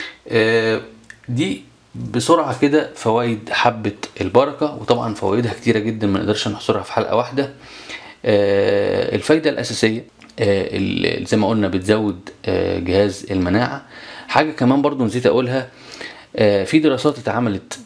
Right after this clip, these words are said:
في، ونشرت في مجلات دورية أمريكية بتؤكد إن حبة البركة لها تأثير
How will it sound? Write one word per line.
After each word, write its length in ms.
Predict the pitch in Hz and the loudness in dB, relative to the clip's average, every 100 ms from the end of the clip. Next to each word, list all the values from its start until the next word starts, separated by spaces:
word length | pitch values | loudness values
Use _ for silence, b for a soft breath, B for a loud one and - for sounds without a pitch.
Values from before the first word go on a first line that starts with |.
| - _ | -20 _
في، 960 | - 101 95 92 90 90 95 - - | 0 2 4 4 2 2 -2 -4 -6
ونشرت 580 | - 98 98 120 120 98 | -2 0 2 4 2 0
في 120 | - | -2
مجلات 380 | 98 92 95 107 | -2 0 2 2
دورية 400 | 110 98 104 110 | 2 2 2 0
أمريكية 540 | 98 92 - 123 139 139 B B B - | -4 -8 0 2 2 -2 B B B 0
بتؤكد 580 | 101 117 131 135 123 - | 2 4 0 0 -4 -2
إن 220 | 101 95 | -2 0
حبة 340 | - 123 117 104 | 2 0 0 -2
البركة 580 | 95 104 117 - 113 - - _ - | 0 0 -2 -2 -4 -6 -16 _ -2
لها 220 | 110 113 | 0 0
تأثير 540 | 98 - - - 117 | -2 -4 -4 0 2